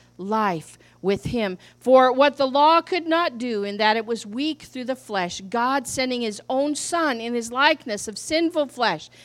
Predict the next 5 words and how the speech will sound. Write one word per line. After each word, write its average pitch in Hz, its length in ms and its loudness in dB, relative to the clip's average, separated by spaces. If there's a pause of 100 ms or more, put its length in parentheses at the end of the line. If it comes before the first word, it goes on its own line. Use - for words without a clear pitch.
(140)
and 240 180 -4
the 240 80 -2
sin 285 760 0 (320)
condemned 262 1040 0
sin 262 680 -2